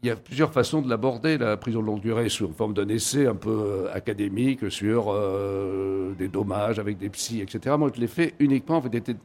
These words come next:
témoignages de détenus que j'avais rencontrés en détention. C'est-à-dire des gens qui avaient, euh, qui commençaient leur peine, euh, de perpétuité ou, euh,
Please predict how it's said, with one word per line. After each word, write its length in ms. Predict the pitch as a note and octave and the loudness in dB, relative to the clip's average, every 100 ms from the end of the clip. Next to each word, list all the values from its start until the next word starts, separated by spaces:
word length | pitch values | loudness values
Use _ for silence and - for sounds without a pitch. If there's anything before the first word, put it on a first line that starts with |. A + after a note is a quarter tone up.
| - | -4
témoignages 400 | G#2+ A#2 D3+ D3+ | -2 4 4 4
de 80 | A#2+ | 0
détenus 680 | G2+ C3+ C3+ B2 G#2 F#2+ - _ _ _ - | 0 -2 0 -2 -2 -8 -14 _ _ _ -8
que 60 | G2 | 0
j'avais 160 | G#2+ | 2
rencontrés 500 | A2 G#2 A2+ C#3+ C#3 - - | 2 2 -2 0 -2 -2 0
en 140 | C#3+ | 2
détention. 580 | D3 C#3+ B2+ - A2 G2 - _ | 4 2 2 2 -2 -2 -10 _
C'est-à-dire 160 | G2 G2 | 0 2
des 100 | G#2 | 2
gens 180 | G#2+ B2 | 2 2
qui 120 | G#2+ | 0
avaient, 320 | G2+ A2 A2 | -2 0 0
euh, 80 | G2+ G2 - - _ | -2 -4 -12 -20 _
qui 60 | - | -8
commençaient 340 | G2+ A2 - A2 | 0 0 2 2
leur 160 | G2+ | 2
peine, 240 | - A#2+ G#2+ | 6 4 6
euh, 260 | G2 F2 F#2+ | 2 0 -4
de 100 | G2 | -4
perpétuité 760 | A2 G#2+ G2+ - F#2+ A#2+ C#3+ | -4 -4 -6 -8 -8 0 2
ou, 320 | D#3+ A#2 G#2 F#2+ | 2 0 0 0
euh, 160 | G#2 | -2